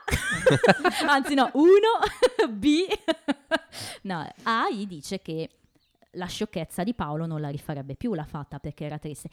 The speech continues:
E lì Ross la interrompe, no? Prima che lei dica questo, "Second of all", che dovrebbe essere la cosa importante,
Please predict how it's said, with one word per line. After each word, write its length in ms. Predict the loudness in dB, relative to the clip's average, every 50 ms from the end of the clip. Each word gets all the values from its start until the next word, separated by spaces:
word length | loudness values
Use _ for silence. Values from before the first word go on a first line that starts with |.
| -20 -20 -20 -20 -14
E 160 | -10 -8 -4
lì 120 | -2 -2 -2
Ross 260 | -2 -2 -6 -6 -6
la 80 | -6
interrompe, 680 | -6 -4 -4 -4 -4 -2 -2 -2 -4 -4 -4 -6 -6 -6
no? 120 | -6 -6 -4
Prima 280 | -4 -2 -2 -2 -2
che 100 | -4 -4
lei 180 | -4 -4 -4 -6
dica 220 | -8 -10 -10 -10
questo, 440 | -10 -10 -10 -10 -10 -10 -10 -10 -12 -12
"Second 540 | _ -20 -12 -10 -10 -8 -6 -6 -6 -4 -4
of 120 | -2 -2 -2
all", 460 | -4 -4 -4 -6 -6 -6 -8 -8 -10 _ _
che 160 | -18 -18 -18 _
dovrebbe 320 | -12 -12 -10 -8 -8 -8 -8
essere 180 | -8 -6 -8 -8
la 40 | -6
cosa 160 | -6 -6 -6
importante, 720 | -6 -6 -4 -6 -6 -6 -8 -8 -8 -8 -8 -8 -8